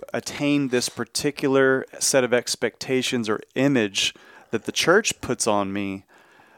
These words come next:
that says, "Do this and don't do that." And that's just a form of,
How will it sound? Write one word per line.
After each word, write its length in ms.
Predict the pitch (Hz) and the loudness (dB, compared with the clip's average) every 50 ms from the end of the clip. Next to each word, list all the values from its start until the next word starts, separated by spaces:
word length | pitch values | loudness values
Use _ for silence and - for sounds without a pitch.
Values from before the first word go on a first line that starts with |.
| _ _ _ | _ _ _
that 180 | - 120 110 | 0 0 0
says, 420 | - - - 135 127 120 107 - - - - | 2 2 4 6 6 4 4 0 -6 -8 -6
"Do 200 | 113 120 143 151 | 0 2 2 4
this 280 | 139 139 143 143 - - | 6 6 6 6 4 2
and 140 | 120 107 101 | 0 0 2
don't 260 | 123 131 135 - 107 | 2 2 0 0 0
do 200 | 120 127 120 110 | -2 0 0 0
that." 440 | 95 113 120 123 110 92 - - - - | 2 2 4 4 4 2 0 -4 -8 -10
And 200 | - 120 123 123 | -8 -6 -2 0
that's 260 | 123 135 143 - - | 2 2 2 0 -2
just 480 | - - 127 139 139 - - - - - - _ _ _ _ _ _ _ _ - | -4 -2 0 0 0 2 0 -2 -4 -8 -14 _ _ _ _ _ _ _ _ 2
a 200 | 135 135 135 123 | 2 4 2 2
form 640 | - - - - - 151 165 170 156 143 135 135 - | -2 -6 -6 0 2 4 6 6 6 6 4 2 0
of, 560 | - 143 143 135 123 113 107 104 104 - - | 2 4 6 6 6 6 4 2 -2 -8 -16